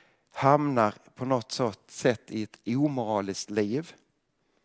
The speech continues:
Man hamnar också i korruption när det gäller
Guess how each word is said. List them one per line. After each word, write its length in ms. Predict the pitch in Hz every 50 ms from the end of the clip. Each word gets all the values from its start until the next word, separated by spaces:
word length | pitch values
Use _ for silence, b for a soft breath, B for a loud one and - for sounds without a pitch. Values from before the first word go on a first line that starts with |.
| b b b b b -
Man 200 | 117 120 120 120
hamnar 400 | 123 123 127 139 143 131 131 123
också 460 | 131 135 - - - - 113 110 107 B B B B B B B B
i 400 | B - 120 117 120 117 117 - - _ _ _ _ _
korruption 920 | - - 147 131 - 117 113 - - - - 190 156 117 104 123 147 156 139 -
när 180 | - 120 117 110
det 80 | 123
gäller 460 | 123 123 117 107 104 98 98 98 95